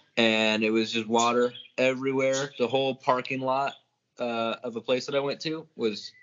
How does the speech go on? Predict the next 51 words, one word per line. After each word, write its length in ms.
like, 200
an 100
inch 180
of 80
water, 320
so 200
that 120
was 140
crazy. 400
But, 480
um, 520
down 200
by 80
my 160
house, 560
I'm 220
by 200
M 140
J 180
C. 460
It's 120
not 140
really 160
that 220
bad. 320
The, 120
the 100
road's 180
a 60
little 220
wet, 320
but, 380
uh, 400
a 80
neighbor 320
I 160
had, 340
their 120
tree 340
just 240
fell 220
over, 440
so 280
they 140
have 280
a 60
really, 460
a 260
lot 220
of 80
people 440